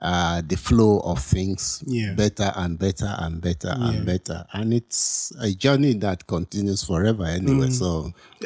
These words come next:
Speaker 2: Uh, definitely parenthood is a journey that, you know, once you begin, you're for it, it's an
Speaker 1: Yeah.
Speaker 2: etern-, you know, you're always a parent once
Speaker 1: Yeah,
Speaker 2: you become
Speaker 1: always,
Speaker 2: a parent.
Speaker 1: always,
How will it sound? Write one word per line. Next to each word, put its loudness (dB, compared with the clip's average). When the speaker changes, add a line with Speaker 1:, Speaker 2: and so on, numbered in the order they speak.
Speaker 2:
Uh, 6
definitely 4
parenthood 4
is 0
a 0
journey 4
that, 0
you -2
know, 2
once 4
you 4
begin, 6
you're 4
for 4
it, -2
it's 4
an 6
Speaker 1:
Yeah. 6
Speaker 2:
etern-, 4
you 8
know, 4
you're 2
always 6
a 0
parent 2
once 2
Speaker 1:
Yeah, 0
Speaker 2:
you 4
become 4
Speaker 1:
always, 2
Speaker 2:
a 4
parent. 0
Speaker 1:
always, 0